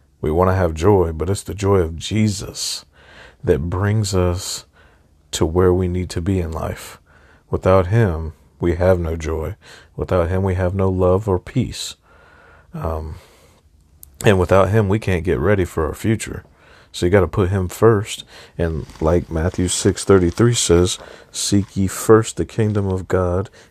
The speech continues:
and his righteousness, and everything else will be added unto us."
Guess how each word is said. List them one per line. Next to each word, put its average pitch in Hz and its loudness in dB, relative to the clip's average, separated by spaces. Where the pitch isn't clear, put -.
and 87 -4
his 139 -2
righteousness, 82 -4
and 78 -4
everything 90 0
else 90 0
will 73 -6
be 64 -8
added 73 -4
unto 78 -4
us." - -10